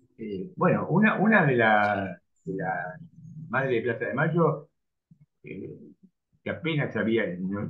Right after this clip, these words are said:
había hecho más el colegio primario, cuando desapareció su hija, se puso a escribirle a su hija. "Querida, ta, ta", y empezó un proceso que después tuvo una, un apoyo terapéutico, un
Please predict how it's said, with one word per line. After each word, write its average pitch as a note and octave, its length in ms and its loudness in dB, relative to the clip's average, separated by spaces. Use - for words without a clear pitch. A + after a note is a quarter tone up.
había A#2 180 4
hecho A#2 140 2
más A2+ 160 0
el G2+ 80 -8
colegio A2 320 0
primario, C#3 560 2
cuando G2+ 220 -6
desapareció G2 640 -2
su A#2 160 0
hija, D#3 500 2
se G2+ 120 -4
puso C#3+ 240 -2
a - 60 -2
escribirle C#3+ 600 4
a - 120 0
su B2+ 120 0
hija. - 280 -4
"Querida, A#2 580 -2
ta, A#2+ 360 -4
ta", - 180 -10
y G#2+ 60 -4
empezó A2+ 320 -2
un D#3 80 2
proceso D#3+ 800 -2
que G2+ 80 -6
después A2 260 -6
tuvo A#2 220 0
una, G#2 120 -4
un G#2+ 240 -6
apoyo A#2+ 280 0
terapéutico, F3 560 2
un F3+ 280 -4